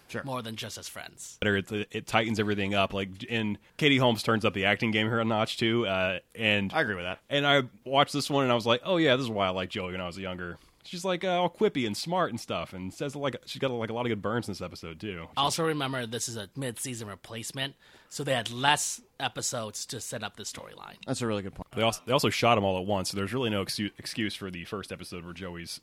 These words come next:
Speaker 3: super unlikable to this one where it's like, "Yeah, all right."
Speaker 1: Yeah, what
Speaker 3: Yeah.
Speaker 1: I was, yeah, what I was gonna say was that, like, her, where she's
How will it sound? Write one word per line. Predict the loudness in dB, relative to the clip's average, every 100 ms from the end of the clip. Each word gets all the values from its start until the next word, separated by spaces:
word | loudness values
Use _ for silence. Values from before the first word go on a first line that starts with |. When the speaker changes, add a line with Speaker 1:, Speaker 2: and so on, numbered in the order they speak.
| -14
Speaker 3:
super | -10 -8 -8
unlikable | -8 -8 -10 -10 -14 -12
to | -10
this | -8
one | -8 -6
where | -6
it's | -8 -8
like, | -10 -12 _ _
"Yeah, | -4
all | 0
right." | 2 2 0 -6 _ -20 -20 _
Speaker 1:
Yeah, | 0
what | 2
Speaker 3:
Yeah. | 2
Speaker 1:
I |
was, | -2 -8 _ _ _
yeah, | -2
what | 0 0
I |
was | -2 -4
gonna | -6
say | -2 2 2
was | 2 -4 -6
that, | -8
like, | -4 -4 -6 _ _ _ _ _
her, | -10 -8 -8
where | 0 0
she's | 0 -2 -4